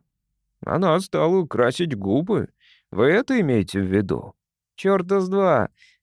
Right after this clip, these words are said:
Это я знаю. Губы, глаза и еще пудрится. Ну и видок у нее.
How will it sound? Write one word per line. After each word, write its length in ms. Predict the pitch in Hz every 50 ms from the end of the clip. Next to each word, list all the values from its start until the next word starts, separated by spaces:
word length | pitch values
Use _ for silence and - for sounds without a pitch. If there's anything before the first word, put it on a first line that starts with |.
| _ -
Это 280 | 208 220 240 220 185
я 200 | 175 175 160 147
знаю. 440 | 123 135 151 170 180 170 147 107 82 -
Губы, 440 | 101 101 113 143 185 190 165 139 107
глаза 460 | 98 110 123 117 92 92 117 147 180
и 140 | 165 127 139
еще 240 | 147 131 - 190
пудрится. 720 | 156 - - 214 165 107 104 101 92 - - - 131 - - _ _ _ _ _ -
Ну 200 | 156 185 190 185
и 60 | 170
видок 400 | 151 165 147 127 143 175 190 190
у 60 | 185
нее. 260 | 147 123 104 95 90